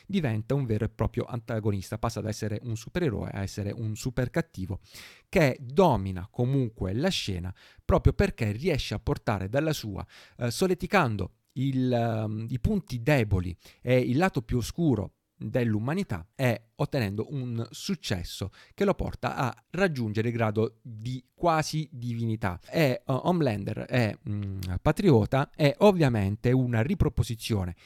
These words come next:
in chiave estrema di Superman. Ne rappresenta le caratteristiche sia da un punto di vista dei poteri, sia da un punto di vista dell'importanza nei confronti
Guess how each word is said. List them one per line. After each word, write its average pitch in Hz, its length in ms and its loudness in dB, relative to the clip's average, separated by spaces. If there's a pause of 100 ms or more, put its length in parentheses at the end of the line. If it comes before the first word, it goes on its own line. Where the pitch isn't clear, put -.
(140)
in 107 180 -2
chiave 113 500 2
estrema 127 880 0
di 117 320 -6
Superman. 95 720 -6
Ne 110 160 -2
rappresenta 110 500 -4
le 98 100 -2
caratteristiche 151 760 -4 (220)
sia 127 160 4
da 123 60 4
un 113 80 0
punto 110 180 0
di 98 120 0
vista 113 540 -2
dei 107 160 4
poteri, 113 500 2
sia 110 140 -2
da 95 80 -2
un 104 60 -4
punto 120 220 -8
di 135 140 -2
vista 90 420 -6 (200)
dell'importanza 110 1200 0
nei 131 180 2
confronti 90 680 -4